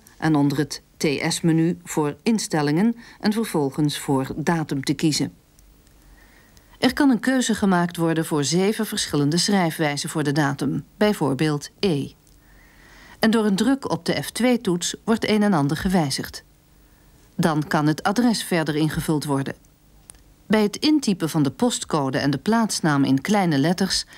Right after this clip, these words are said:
verschijnt na het geven van een return dit geheel automatisch in hoofdletters, zoals we bij de veldefinitie hebben opgegeven. Bij het intypen van het telefoonnummer en lidmaatschapnummer is dit uiteraard weer een gewoon tekstveld.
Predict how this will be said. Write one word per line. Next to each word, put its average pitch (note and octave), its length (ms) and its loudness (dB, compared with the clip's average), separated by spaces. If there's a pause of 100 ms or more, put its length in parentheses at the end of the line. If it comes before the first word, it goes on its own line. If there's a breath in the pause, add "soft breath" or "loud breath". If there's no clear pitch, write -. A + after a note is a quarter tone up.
(240 loud breath)
verschijnt A#3+ 520 0
na C4 200 4
het F3 140 -2
geven A3 360 0
van E3+ 140 2
een C#3+ 80 2
return F3 580 0 (120)
dit A3 280 -4
geheel F3 560 0 (100)
automatisch E3+ 640 0
in E3+ 100 2
hoofdletters, C3+ 720 0 (400 loud breath)
zoals D3 360 -2
we E3 100 0
bij D3+ 180 0
de D#3+ 100 0
veldefinitie D3+ 880 0
hebben D#3 180 0
opgegeven. D3+ 680 -4 (4000 loud breath)
Bij A#3 200 4
het A#3 140 2
intypen C#4 500 0
van D#3 120 2
het C#3 120 2
telefoonnummer F3 760 2
en C#3 160 0
lidmaatschapnummer F3 1000 0
is F#3+ 140 -2
dit A3+ 180 -2
uiteraard D#3+ 560 -2
weer C#3 300 0
een F3 120 2
gewoon D3 380 0
tekstveld. - 640 -4